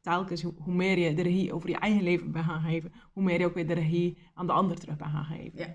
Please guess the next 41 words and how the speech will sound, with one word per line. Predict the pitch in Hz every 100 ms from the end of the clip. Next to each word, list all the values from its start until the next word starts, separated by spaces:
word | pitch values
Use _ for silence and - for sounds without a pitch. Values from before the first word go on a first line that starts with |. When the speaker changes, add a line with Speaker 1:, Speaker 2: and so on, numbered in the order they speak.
| - -
Speaker 1:
Van, | 85 82
eh, | 170 82 156 _ _ _ _ _ _ -
ja. | 170 156 - - -
En, | - 214 208 -
ehm, | 208 208 202 208 196 196 _ _
ja, | - 196
hoe | 277
is | 294
jouw | 254
praktijk | 240 233 240 233
ontstaan? | 208 - - 220 165 147
Is | - -
dat, | 180 - _ _ _ _ -
ja, | 196
daar | 151 156
ben | 170
ik | -
gewoon | 175
heel | 175
benieuwd | 170 160 -
naar. | 135 151 - _ _ _ _ _ _ _ _ _ _ -
Speaker 2:
Ehm. | 196 185 180 180
Speaker 1:
Was | 175 190
dat | 185
echt | 170 185 -
vanaf | 175 175
het | 165
moment | 175 165 170
dat | 175
je | 160
dacht, | 165 160
weet | 170 165
je, | 175
ik | 156
neem | 175 170
nu | 170
afstand | - 160 160 160
van | 170 165
het | 156
systeem, | 156 160 - 175 170 160
eh, | 165 165 165